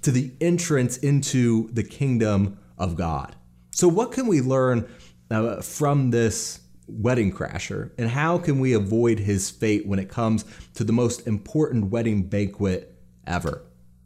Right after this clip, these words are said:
Well, first, we learn that we do not deserve to enter the wedding.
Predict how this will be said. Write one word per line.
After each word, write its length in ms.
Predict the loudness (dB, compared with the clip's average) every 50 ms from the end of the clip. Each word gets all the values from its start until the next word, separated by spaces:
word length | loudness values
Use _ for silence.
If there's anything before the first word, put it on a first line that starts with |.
| _ _ _ -18 -6 0
Well, 140 | 0 2 2
first, 560 | 0 0 0 2 2 2 2 0 -2 -8 -12 -18 -20 -20 -20 _ _ _ _ -20 -20 -20 _ -20 -10 -2
we 240 | 2 2 4 4 4
learn 460 | 4 2 2 2 0 -2 -2 -4 -6 -8 -6
that 300 | -2 0 0 0 0 -2
we 320 | -2 0 0 0 0 0
do 200 | 2 2 4 4
not 420 | 4 2 2 0 -2 -2 -4 -2 -2
deserve 640 | -2 0 0 0 0 2 2 2 0 0 -2 -4 -8 -14 -20 -20 _ -10 -4
to 100 | -2 0
enter 240 | 0 0 0 0 -2
the 100 | 0 0
wedding. 380 | 0 0 -2 -2 -6 -10 -14